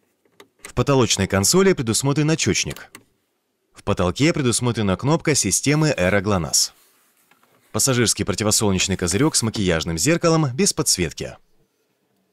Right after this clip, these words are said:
Посмотрим на задний ряд сидений. Он оснащен тремя подголовниками. Центральный подлокотник с боксом.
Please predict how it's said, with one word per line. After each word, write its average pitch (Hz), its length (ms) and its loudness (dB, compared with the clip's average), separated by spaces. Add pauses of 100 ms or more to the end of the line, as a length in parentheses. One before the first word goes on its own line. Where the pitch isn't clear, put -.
(140)
Посмотрим 160 580 2
на 113 120 4
задний 120 380 2
ряд 98 180 2
сидений. 92 540 -2 (120)
Он 214 140 2
оснащен 160 400 2
тремя 113 280 0
подголовниками. 101 840 0 (3500)
Центральный 117 500 2
подлокотник 156 720 0
с 113 140 -4
боксом. 85 460 0